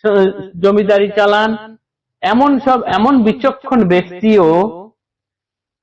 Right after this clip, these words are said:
তার সমস্ত কিছু, মন, প্রাণ, শরীর অর্পণ করে দিয়েছেন এক গরিব ব্রাহ্মণ বেশি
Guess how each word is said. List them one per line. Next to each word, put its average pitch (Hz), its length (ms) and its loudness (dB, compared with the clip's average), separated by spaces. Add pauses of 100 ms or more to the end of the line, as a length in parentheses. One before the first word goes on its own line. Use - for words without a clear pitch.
(1300)
তার 208 160 0 (120)
সমস্ত 262 520 0
কিছু, 220 340 0
মন, 202 320 2
প্রাণ, 214 300 -2 (100)
শরীর 214 340 2
অর্পণ 180 480 0
করে 202 240 0
দিয়েছেন 170 560 0 (300)
এক 160 500 -4 (1000)
গরিব 226 440 2
ব্রাহ্মণ 196 680 0
বেশি 165 720 -2